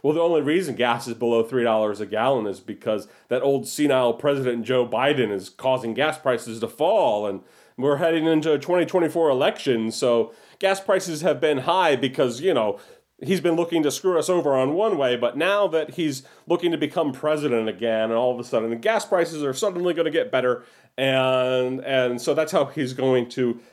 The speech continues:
win the twenty twenty-four election, is because he's made gas prices get better, uh, the year before he gets elected. <sighs>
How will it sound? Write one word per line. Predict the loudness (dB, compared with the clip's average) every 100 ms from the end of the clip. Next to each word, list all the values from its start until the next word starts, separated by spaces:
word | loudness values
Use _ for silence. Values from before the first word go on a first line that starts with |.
| _
win | 0 2 2 0 -4
the | -8
twenty | 0 2 2
twenty-four | 2 0 2 2
election, | 4 2 0 -6
is | -6
because | -6 -4 -2 -2
he's | -4 0
made | 0 0
gas | -2 -2
prices | -2 -4 -4 -6
get | -6 -2
better, | 0 0 -2 -14 -18 -2
uh, | 2 4 4
the | 4
year | 4 2
before | 4 2 2
he | 0
gets | -4 -4
elected. | 0 0 -2 -10 -12 _ _ _ _ _ _ _ _ _ _ _ _ _ _
<sighs> | _